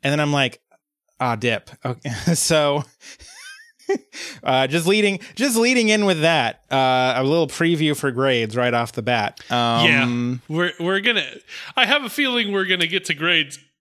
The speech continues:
Speaker 2: a little early. <laughs>
Speaker 1: This episode only really has one plot line, which is that the study group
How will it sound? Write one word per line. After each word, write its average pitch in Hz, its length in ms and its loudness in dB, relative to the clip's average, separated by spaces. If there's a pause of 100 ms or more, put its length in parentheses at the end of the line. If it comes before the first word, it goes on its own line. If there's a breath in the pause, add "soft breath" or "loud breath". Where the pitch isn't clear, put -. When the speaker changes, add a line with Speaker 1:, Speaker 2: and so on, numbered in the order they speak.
(140)
Speaker 2:
a 190 100 0
little 214 360 -2
early. 156 580 -2
<laughs> - 40 -20 (680 soft breath)
Speaker 1:
This 202 320 -2
episode 190 520 2
only 170 260 2
really 147 380 2
has 135 360 2
one 131 720 0
plot 127 400 0
line, 139 480 0
which 123 240 -2
is 113 200 -2
that 120 280 -2
the 123 100 -2
study 123 320 -2
group 131 440 -2